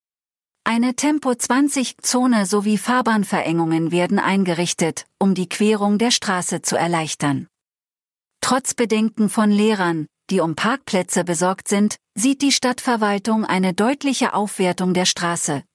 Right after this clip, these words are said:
Die Baumaßnahmen sollen bis Ende November abgeschlossen sein und in drei Bauabschnitten durchgeführt werden.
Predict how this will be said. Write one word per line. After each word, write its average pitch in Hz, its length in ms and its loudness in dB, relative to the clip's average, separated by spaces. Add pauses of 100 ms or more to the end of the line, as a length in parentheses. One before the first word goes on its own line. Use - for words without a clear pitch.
(120)
Die 190 100 2
Baumaßnahmen 208 920 2
sollen 175 300 0
bis 220 180 -2
Ende 220 320 2
November 180 600 2
abgeschlossen 190 680 -2
sein 175 280 0
und 190 220 0
in 170 160 0
drei 180 300 0
Bauabschnitten 190 800 0
durchgeführt 208 680 0
werden. 131 460 0